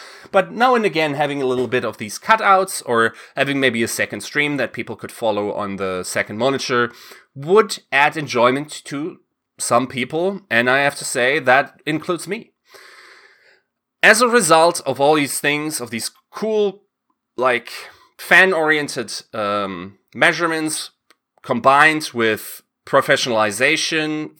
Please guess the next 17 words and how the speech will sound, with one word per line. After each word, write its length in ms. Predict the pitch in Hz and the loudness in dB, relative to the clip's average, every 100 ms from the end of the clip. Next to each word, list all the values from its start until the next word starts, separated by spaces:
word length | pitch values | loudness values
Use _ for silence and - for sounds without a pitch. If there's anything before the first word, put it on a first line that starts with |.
| _ _ - | _ _ 0
that 260 | 110 101 | 2 2
Blizzard 300 | 113 117 113 | 0 0 -2
enacted 480 | 98 117 165 - 147 | -2 0 0 -2 -4
there, 360 | 156 151 156 156 - - - _ _ - | 0 2 2 -2 -10 -20 -20 _ _ -4
the 80 | |
marriage 400 | 135 185 185 - | 2 4 4 2
worked 260 | 147 139 104 | 0 0 4
very 260 | 139 139 127 | 4 6 6
well 240 | 127 117 | 4 4
for 160 | - 107 | 0 -6
the 120 | 107 | -4
live 460 | 104 101 107 101 | -4 0 0 0
audience, 420 | 98 95 73 65 - | -2 -4 -6 -14 -12
I 60 | |
have 120 | - | -12
to 80 | - | -12
say. 300 | - - - | -12 -10 -12